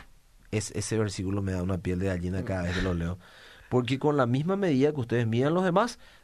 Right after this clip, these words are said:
Dios los volverá a medir a ustedes". Y quiero terminar con esto, Elías.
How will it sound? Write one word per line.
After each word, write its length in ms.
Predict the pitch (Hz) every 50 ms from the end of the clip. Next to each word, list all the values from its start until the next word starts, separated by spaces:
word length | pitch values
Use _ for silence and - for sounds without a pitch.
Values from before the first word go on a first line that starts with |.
| -
Dios 400 | - 98 98 101 101 101 104 104
los 160 | 101 104 107 107
volverá 400 | 107 107 107 107 98 90 87 87
a 60 | 90
medir 480 | 95 92 90 87 85 95 117 131 - - -
a 220 | 135 170 180 175 - - - - - - - _ - -
ustedes". 500 | 92 - - - 73 64 - - - - - - - -
Y 80 | 139
quiero 160 | 135 208 233
terminar 320 | 240 277 247 202 170 175 175
con 140 | 175 165 147
esto, 140 | 143 170 160
Elías. 420 | 131 120 117 120 127 123 - -